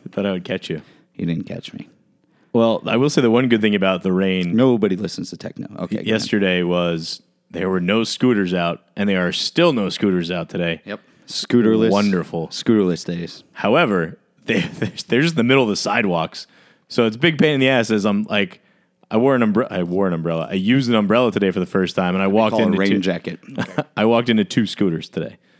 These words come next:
Speaker 1: because they were just in the middle, 'cause I'm, like, not paying attention with the umbrella. You know, it's pouring out, and they're just in the middle of the street.
Speaker 2: Mm-hmm. I did notice this morning that somebody definitely comes and organizes these.
Speaker 1: Yeah, they have a truck that goes around.
Speaker 2: Yeah,
Speaker 1: They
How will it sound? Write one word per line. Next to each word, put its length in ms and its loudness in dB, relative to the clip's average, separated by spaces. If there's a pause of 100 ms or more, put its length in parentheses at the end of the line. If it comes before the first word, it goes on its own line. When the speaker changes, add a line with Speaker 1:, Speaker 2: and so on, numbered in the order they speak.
(300)
Speaker 1:
because 180 2
they 80 6
were 60 4
just 120 -2
in 40 -4
the 80 4
middle, 200 4 (120)
'cause 140 2
I'm, 120 2
like, 160 2
not 220 2
paying 180 2
attention 380 0
with 80 0
the 60 0
umbrella. 680 2 (320)
You 80 -2
know, 40 0
it's 80 -6
pouring 520 2
out, 380 2
and 80 0
they're 100 4
just 120 -2
in 40 -4
the 100 4
middle 140 4
of 60 -2
the 80 -2
street. 300 -4 (120)
Speaker 2:
Mm-hmm. 260 -2 (440)
I 100 0
did 180 2
notice 300 2
this 220 -2
morning 480 0
that 240 -4
somebody 360 2
definitely 460 0
comes 320 0
and 100 0
organizes 600 -6
these. 280 -10 (400)
Speaker 1:
Yeah, 200 0
they 100 2
have 120 2
a 40 0
truck 360 -2
that 240 -2
goes 180 -2
around. 300 -6
Speaker 2:
Yeah, 180 -2
Speaker 1:
They 40 -14